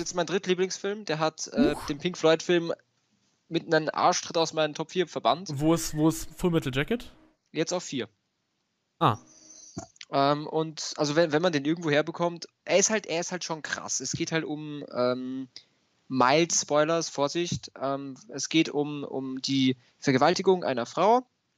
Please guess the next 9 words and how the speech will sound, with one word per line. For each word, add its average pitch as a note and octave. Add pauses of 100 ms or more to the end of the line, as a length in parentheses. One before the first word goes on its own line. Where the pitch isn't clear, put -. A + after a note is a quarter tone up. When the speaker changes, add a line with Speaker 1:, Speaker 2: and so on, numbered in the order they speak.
(440)
Speaker 1:
und E3
wie F#3 (100)
ihr D#3+
Freund E3+
und D3+
Ex-Freund D#3+
daraufhin D#3 (220)
den C3+
Mörder, B2